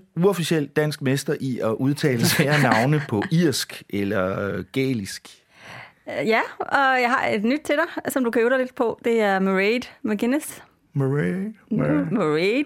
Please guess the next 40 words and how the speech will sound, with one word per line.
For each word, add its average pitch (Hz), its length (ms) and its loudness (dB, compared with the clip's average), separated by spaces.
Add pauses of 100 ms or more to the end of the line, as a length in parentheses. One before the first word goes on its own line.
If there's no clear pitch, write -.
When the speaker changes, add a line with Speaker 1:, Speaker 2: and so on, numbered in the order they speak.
Speaker 2:
ja. 247 100 2 (800)
Speaker 1:
Okay. 98 380 -6 (260)
Speaker 2:
Det - 80 -6
er - 40 0
ikke - 180 -4
så - 60 -12
svært. 349 260 -4
Speaker 1:
Jeg 113 120 4
øver 123 200 4
mig 135 140 4
lidt 120 160 2
undervejs 107 400 2
i 101 40 0
udsendelsen, 92 540 -2
så - 120 -8
ser 123 200 0
vi, 104 100 0
hvor 95 120 -4
langt 98 220 0
jeg 101 80 -4
når. 101 260 -6 (760)
Men 107 80 -4
sådan 190 160 4
hedder 214 160 6
nemlig 196 360 2
den 180 160 0
kvinde, 156 420 0
der 147 60 4
er 123 120 2
på 123 140 0
vej 120 260 -2
til 147 300 -4
at 107 100 -4
blive 110 160 -6
den 90 320 -4
nyeste 175 460 2 (160)
E 185 160 2
U-kommissær 117 640 0 (180)
på 120 280 -2
et 117 140 -2